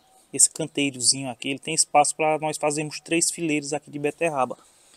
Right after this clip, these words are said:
Então, com o dedo mesmo, nós fazemos isso aqui. Uma profundidade média de um centímetro de profundidade, tá? E a distância média aqui entre uma fileira e outra,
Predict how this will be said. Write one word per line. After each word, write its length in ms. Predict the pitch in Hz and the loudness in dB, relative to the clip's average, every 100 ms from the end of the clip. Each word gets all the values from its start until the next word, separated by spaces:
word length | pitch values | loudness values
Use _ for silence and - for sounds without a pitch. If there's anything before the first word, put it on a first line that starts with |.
| _ | _
Então, 140 | - 160 | -8 -6
com 200 | - 175 | -4 -2
o 40 | |
dedo 260 | 143 143 131 | 0 -2 -4
mesmo, 340 | 131 147 131 - _ _ _ | -8 -6 -8 -14 _ _ _
nós 140 | 139 - | -10 -2
fazemos 320 | 139 139 143 | -2 -2 -2
isso 180 | - 160 | 0 0
aqui. 180 | - | -2
Uma 80 | 143 | -6
profundidade 580 | - 247 220 165 156 147 | -4 -4 -4 2 4 4
média 360 | 131 147 151 135 | 0 0 0 -2
de 140 | 135 | -6
um 80 | 151 | 0
centímetro 640 | - 151 - 143 143 139 | 0 -2 -10 -10 -10 -12
de 80 | 135 | -12
profundidade, 880 | - 139 147 143 160 123 110 - - | -6 -6 -6 -6 -6 -4 -6 -8 -2
tá? 200 | 147 202 _ _ _ _ _ _ _ _ _ - - - | 0 0 _ _ _ _ _ _ _ _ _ -20 -20 -12
E 60 | - | -4
a 60 | 135 | -2
distância 420 | 131 - 131 156 | 0 2 2 4
média 260 | 147 139 | 2 2
aqui 180 | 143 - | 0 0
entre 220 | 135 - | -6 -4
uma 160 | 151 196 | -2 -2
fileira 480 | - 180 147 131 170 | -4 -2 0 0 0
e 100 | 208 | 2
outra, 380 | 190 214 233 | 0 0 -4